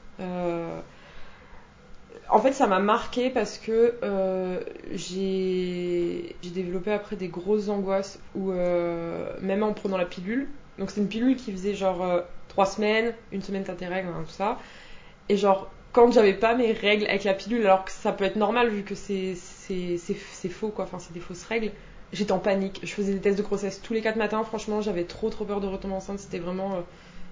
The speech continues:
devenu limite une phobie, au point que j'ai, je, j'ai eu un blocage de libido pendant énormément de temps où, euh, je pense que j'associais énormément, euh, les rapports sexuels au fait de pouvoir tomber enceinte.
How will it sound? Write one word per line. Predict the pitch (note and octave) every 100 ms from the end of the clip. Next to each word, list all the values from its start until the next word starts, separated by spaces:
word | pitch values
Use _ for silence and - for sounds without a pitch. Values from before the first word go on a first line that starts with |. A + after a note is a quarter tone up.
| - -
devenu | G#3 G3+
limite | A3 A3
une | G3+
phobie, | - G#3 F#3+ C4 - - - -
au |
point | G3+ A3
que | - A3+ F#3+ F#3+ - - -
j'ai, | E3+ F3+ G3 F#3+ F#3+
je, | F3+ F#3
j'ai | F3 G3+
eu |
un | G3
blocage | F#3+ G3+ A3+ A3+ A3 A3+ F#3
de |
libido | F#3 F#3+ G3 G#3 G#3
pendant | F#3+ F3+ -
énormément | G3 G3 G3
de | F#3+
temps | G#3
où, | G#3 G3+ F#3
euh, | F3+ F3 F3 F#3
je | -
pense | A3 A3+
que |
j'associais | F#3+ F#3+ F#3+ G3+
énormément, | G3 G#3 G3+ G3+ G#3 - - - - - -
euh, | F3+ F3+
les | F3+
rapports | F#3 F3+ G3+
sexuels | - - G#3 G#3
au |
fait | - G3+
de | F3+
pouvoir | F3 - G3+ F#3+ F#3+
tomber | F#3+ F3+
enceinte. | F3 G3 G3+